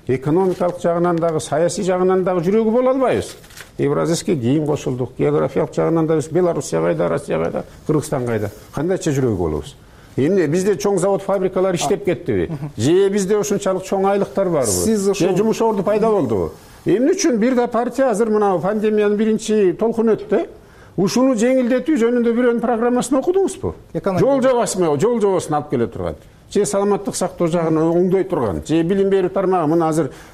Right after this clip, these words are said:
Speaker 1: дистанционный обучение деп деген баары жапа чегип атат.
Speaker 2: Мисалы, с-, жаңы оппозициямын деп чыгып жаткан па-, партияларда деле абал ушундайбы же башкачабы?
Speaker 1: Кээ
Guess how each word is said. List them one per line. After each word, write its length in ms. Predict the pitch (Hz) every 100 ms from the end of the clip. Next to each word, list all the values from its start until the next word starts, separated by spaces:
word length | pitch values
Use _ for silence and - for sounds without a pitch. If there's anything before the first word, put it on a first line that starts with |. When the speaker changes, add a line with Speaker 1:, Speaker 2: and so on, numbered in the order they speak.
| -
Speaker 1:
дистанционный 600 | 147 - 175 - 165 160
обучение 400 | 156 160 156 156
деп 200 | 160 -
деген 200 | 160 135
баары 240 | 165 220
жапа 240 | 196 208 185
чегип 220 | 143 98
атат. 160 | 85 73 - 160 - -
Speaker 2:
Мисалы, 440 | 208 269 247 247 233
с-, 440 | - - 185 160 123
жаңы 420 | 127 185 233 226
оппозициямын 720 | 185 202 190 214 220 208 196
деп 120 | 190 190
чыгып 220 | 202 185
жаткан 340 | 202 202 190 175 -
па-, 240 | 185 175 165
партияларда 640 | 185 202 214 208 202 214
деле 180 | 208 202
абал 220 | 196 202
ушундайбы 440 | 202 220 220 233 359
же 260 | 208 202 202 - -
башкачабы? 640 | 175 - 214 196 147 92 80 -
Speaker 1:
Кээ 240 | 139 151